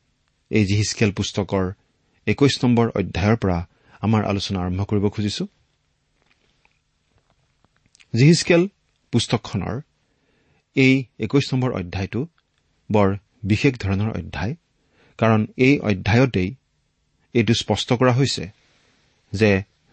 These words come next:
ডায়ুদৰ ধাৰাৰ শেষৰজন ৰজাক বাবিলে তেতিয়াৰ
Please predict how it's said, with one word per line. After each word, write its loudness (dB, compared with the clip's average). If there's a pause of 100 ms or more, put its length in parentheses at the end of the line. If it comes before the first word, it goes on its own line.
ডায়ুদৰ 4 (840)
ধাৰাৰ 0 (540)
শেষৰজন 0
ৰজাক -2 (760)
বাবিলে 2 (680)
তেতিয়াৰ 2